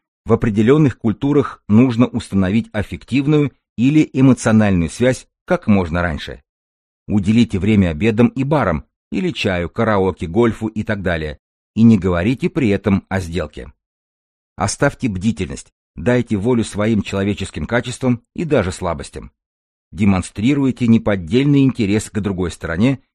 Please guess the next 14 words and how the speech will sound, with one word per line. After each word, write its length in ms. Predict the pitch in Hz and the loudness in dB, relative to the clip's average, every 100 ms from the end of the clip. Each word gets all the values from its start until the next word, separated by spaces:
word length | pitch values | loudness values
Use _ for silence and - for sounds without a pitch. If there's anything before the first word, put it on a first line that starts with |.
| _ - | _ -10
и 40 | |
подружитесь 600 | - 190 180 95 87 76 | -4 0 0 -2 -4 -8
с 80 | - | -10
ней. 220 | 73 69 _ _ _ _ | -10 -12 _ _ _ _
Будьте 340 | - 160 226 180 | -2 2 2 2
терпеливы. 640 | 160 151 113 87 71 65 _ _ _ - | -2 0 -2 -2 -6 -12 _ _ _ -20
В 120 | - | -10
Китае, 320 | 117 110 160 | -6 0 2
например, 520 | 143 127 123 131 123 - | 4 2 4 4 4 0
на 140 | 101 | -2
выстраивание 720 | 104 - 110 113 98 92 90 | -2 -6 -4 -2 0 0 -2
подобной 420 | 92 92 95 78 | -4 -4 -4 -4
связи 440 | - 131 135 113 - _ _ - | -2 0 0 -2 -6 _ _ -2
может 400 | 95 123 160 | 2 2 0